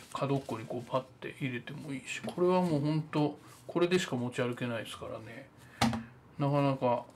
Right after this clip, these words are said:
かさばるというところですね。うん、これだとポケットにも入るんですよ。これはね、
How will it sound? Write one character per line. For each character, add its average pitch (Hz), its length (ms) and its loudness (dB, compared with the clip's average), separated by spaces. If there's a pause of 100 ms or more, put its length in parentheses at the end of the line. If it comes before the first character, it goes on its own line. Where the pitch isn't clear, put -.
(680)
か - 140 0
さ 123 220 2
ば 143 160 -4
る 143 240 -12
と - 100 -14
い - 40 -12
う - 720 -8 (180)
と - 120 -4
こ 117 160 -4
ろ 143 220 -8
で - 80 -12
す - 120 -8
ね。 123 280 0 (840)
う 131 40 4
ん、 120 120 4
こ 175 140 4
れ 190 60 6
だ 190 100 6
と 170 80 2
ポ 185 160 2
ケ 247 120 6
ッ 240 100 -4
ト 160 80 6
に 135 60 6
も 120 80 4
入 123 120 0
る 92 80 -4
ん - 40 -10
で - 60 -8
す - 40 -6
よ。 - 160 -10
こ 196 120 4
れ - 60 4
は 214 320 2
ね、 139 220 2